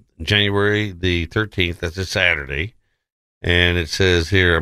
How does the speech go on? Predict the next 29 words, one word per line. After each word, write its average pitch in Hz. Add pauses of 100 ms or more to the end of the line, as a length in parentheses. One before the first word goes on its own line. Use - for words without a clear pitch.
(120)
see -
if 85
I 80
can 76
zoom 82
in 82
close 85
enough 80
to 87
it. 87
Uh, 80 (540)
"Bring 110
a 90 (540)
pot 117
of 90
your 82
family's 104
famous 98 (380)
five 98 (120)
alarm 85
chili - (480)
or 110
a 90
batch 92
of 82
an 76 (120)
old 101
friend's 80 (560)
that 87